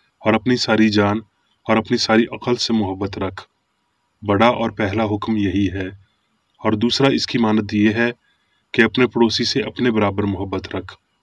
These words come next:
انہی دو حکموں پر توریت اور انبیاء کے صحیفوں کا مدار ہے۔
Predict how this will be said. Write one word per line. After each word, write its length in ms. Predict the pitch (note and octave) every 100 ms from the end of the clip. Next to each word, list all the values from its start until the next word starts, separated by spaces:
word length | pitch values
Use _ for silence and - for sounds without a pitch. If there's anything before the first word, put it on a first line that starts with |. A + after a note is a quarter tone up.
| _ _ _ -
انہی 300 | B2 B2 D#3
دو 260 | C#3 C3
حکموں 240 | C3 C#3 C#3
پر 180 | C3+ B2+
توریت 500 | - A2 G#2+ A#2 - _ _ -
اور 160 | A#2+
انبیاء 380 | - A#2+ A#2 C3
کے 160 | B2+ A2+
صحیفوں 500 | - G#2 G2+ A2+ G#2+
کا 100 | G#2+
مدار 460 | G2 F#2 F#2 F2+
ہے۔ 140 | F2+